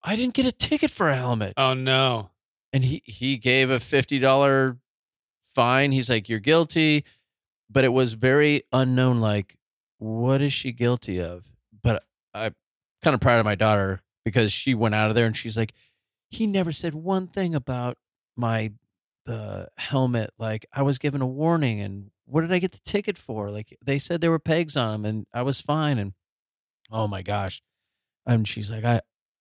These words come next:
Speaker 1: I'm like, "You know what? I'm actually proud of you for not digging into, like, you gave me a warning on the helmet, 'cause if you had,"
Speaker 2: Yeah.
Speaker 1: y-, he would have turned around and been like, "You know what? You weren't wearing a helmet,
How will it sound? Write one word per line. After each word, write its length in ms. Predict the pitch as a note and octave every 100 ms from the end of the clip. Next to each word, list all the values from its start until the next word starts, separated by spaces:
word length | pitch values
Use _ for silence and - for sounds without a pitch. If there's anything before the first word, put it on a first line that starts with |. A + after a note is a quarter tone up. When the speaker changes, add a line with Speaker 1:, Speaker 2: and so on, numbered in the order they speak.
| _ _
Speaker 1:
I'm 140 | - A2
like, 240 | A2 G2+
"You 60 | B2
know 100 | A#2+
what? 260 | B2 A#2+ -
I'm 100 | A2+
actually 260 | B2 A#2+ B2+
proud 260 | - A2+ A#2
of 80 |
you 100 | B2
for 160 | A#2 G#2+
not 380 | G2 G#2+ G#2 - _ _
digging 320 | G2 A2+ A2 G#2
into, 600 | G#2+ G#2 A#2 G2+ G2+ F#2 _ _ _ _ -
like, 180 | A#2 C#3+
you 80 | C#3+
gave 180 | D#3
me 80 | D3+
a 80 | C#3+
warning 300 | C3+ D3+ C#3+
on 80 | C3
the 60 | A2+
helmet, 340 | C3+ A#2 F2
'cause 160 | - G2
if 140 | F#2
you 100 | A2+
had," 140 | A2 F#2+ _ _ _ -
Speaker 2:
Yeah. 540 | G2 G2 F#2+ F#2+ F#2 - _
Speaker 1:
y-, 160 | G#2+ A2+
he 260 | G#2+ B2 B2+
would 120 | A#2+
have 100 | G#2+
turned 240 | - B2 G2+
around 420 | A2 A#2 A#2 G#2
and 160 | G2 F#2
been 160 | G#2+
like, 300 | G#2+ G2+ - _ _ _ D3+
"You 60 |
know 100 | D3+
what? 240 | D3+ F3 F#3
You 120 | F#3+
weren't 200 | F3 F3
wearing 220 | B2 A#2+ A2
a 60 |
helmet, 400 | A2 G#2+ A2 C#3